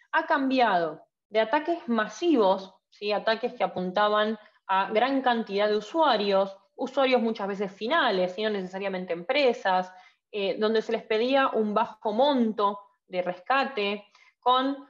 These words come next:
por ahí una alta probabilidad de, eh, de que, de, de infectar el equipo, ¿sí? Y con un impacto bastante chico,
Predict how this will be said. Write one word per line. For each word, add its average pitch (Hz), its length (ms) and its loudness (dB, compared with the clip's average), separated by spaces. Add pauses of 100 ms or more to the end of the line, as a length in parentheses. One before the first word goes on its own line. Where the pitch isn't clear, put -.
(140)
por 254 140 2
ahí 302 180 2
una 247 260 4
alta 285 320 2
probabilidad 214 880 2 (260)
de, 226 560 2 (680)
eh, 180 440 2
de 185 140 0
que, 185 140 -4
de, 185 300 -2
de 185 80 -2
infectar 185 460 0
el 240 100 4
equipo, 247 680 0
¿sí? 262 440 -6 (880)
Y 262 200 -6
con 269 300 0 (520)
un 330 100 -2
impacto 311 400 0
bastante 247 440 0
chico, - 680 -2